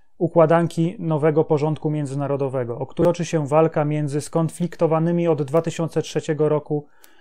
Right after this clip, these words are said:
państwami bloku pod hegemonią Niemiec i tymi pod hegemonią Stanów Zjednoczonych. Chodziło o to, że w dwa tysiące trzecim roku wewnątrz nato i, i Unii Europejskiej, y,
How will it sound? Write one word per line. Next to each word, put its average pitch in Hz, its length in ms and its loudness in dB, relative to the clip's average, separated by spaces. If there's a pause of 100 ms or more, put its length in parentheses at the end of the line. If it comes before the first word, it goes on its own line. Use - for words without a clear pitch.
(180)
państwami 160 540 0
bloku 156 560 2 (180)
pod 147 160 -6
hegemonią 156 580 2
Niemiec 190 480 -2
i 190 120 -4
tymi 175 260 2
pod 165 160 -2
hegemonią 151 680 -4 (180)
Stanów 131 420 -6
Zjednoczonych. 123 640 -8 (260)
Chodziło 170 380 4
o 165 40 8
to, 165 140 0
że 147 120 2
w 139 60 -4
dwa 147 140 2
tysiące 156 400 -2
trzecim 151 360 -2
roku 147 400 -2 (560)
wewnątrz 151 440 0
nato 160 320 2
i, 165 420 -6
i 165 180 0
Unii 175 240 2
Europejskiej, 160 840 2
y, 147 480 -4